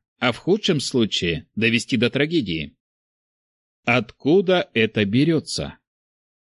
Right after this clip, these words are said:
Причин может быть много. Например, проблемы с балансом нейромедиаторов в центральной нервной системе, преимущественно серотонина и гамма-аминомасляной кислоты.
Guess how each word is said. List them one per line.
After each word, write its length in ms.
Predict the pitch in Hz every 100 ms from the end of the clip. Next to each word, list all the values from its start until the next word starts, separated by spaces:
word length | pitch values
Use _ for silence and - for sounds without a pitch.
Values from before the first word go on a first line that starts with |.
| _ _ _ _ _ _
Причин 440 | - 113 123 262 233
может 280 | 185 185 185
быть 180 | 170
много. 440 | 165 151 104 87 73 _ -
Например, 680 | 117 139 175 185 175 139 - -
проблемы 520 | 139 123 190 240 196
с 60 |
балансом 600 | 135 123 151 196 - 160
нейромедиаторов 960 | 147 156 151 147 120 113 175 - 147 147
в 40 |
центральной 540 | - 123 - 147 156 143
нервной 360 | 123 120 123
системе, 680 | 127 165 - 170 104 85 - _ _ _ -
преимущественно 1120 | 117 127 131 151 - 123 - 127 117 107 98 -
серотонина 920 | - 139 139 - 131 151 202 165 110 -
и 140 | 131
гамма-аминомасляной 1400 | 131 170 190 151 131 - 131 139 139 135 147 - 151 139
кислоты. 680 | 139 131 - 143 - 82 -